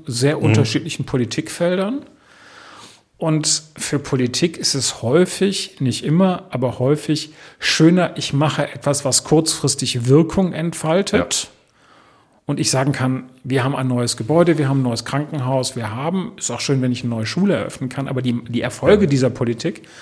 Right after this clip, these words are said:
Speaker 1: werd ich als Politikerin in aller Regel nicht mehr erleben.
Speaker 2: Ja,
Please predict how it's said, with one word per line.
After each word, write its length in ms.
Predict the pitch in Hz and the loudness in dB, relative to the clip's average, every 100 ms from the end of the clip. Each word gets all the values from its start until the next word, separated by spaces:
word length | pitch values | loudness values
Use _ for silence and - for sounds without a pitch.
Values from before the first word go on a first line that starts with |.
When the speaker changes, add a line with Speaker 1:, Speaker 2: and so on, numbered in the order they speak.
| - - - - _ | -20 -20 -20 -20 _
Speaker 1:
werd 420 | - 123 120 110 | -12 -4 -2 -2
ich 240 | 156 - - | -2 0 0
als 220 | 156 - - - - | -2 -2 -10 -18 -6
Politikerin 880 | - 131 151 175 - 143 147 143 | -2 -2 0 -2 -2 -2 0 -2
in 140 | 143 139 | -4 -6
aller 240 | 143 135 | -2 0
Regel 220 | 135 135 | 0 0
nicht 200 | 131 127 | 0 -2
mehr 100 | 131 | -6
erleben. 400 | 139 123 110 110 107 | -6 -6 -6 -6 -6
Speaker 2:
Ja, 160 | 92 | -10